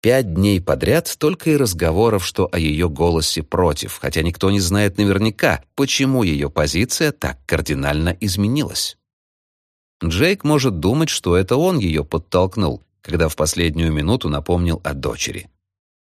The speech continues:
Бесс может думать, что это ее слезная мольба сделала свое дело.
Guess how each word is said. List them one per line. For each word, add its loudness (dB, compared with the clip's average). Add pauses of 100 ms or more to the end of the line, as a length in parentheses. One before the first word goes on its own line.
(220)
Бесс 0
может 0
думать, 0
что 0
это 0
ее 0
слезная 0
мольба 0 (280)
сделала 0
свое -4
дело. -6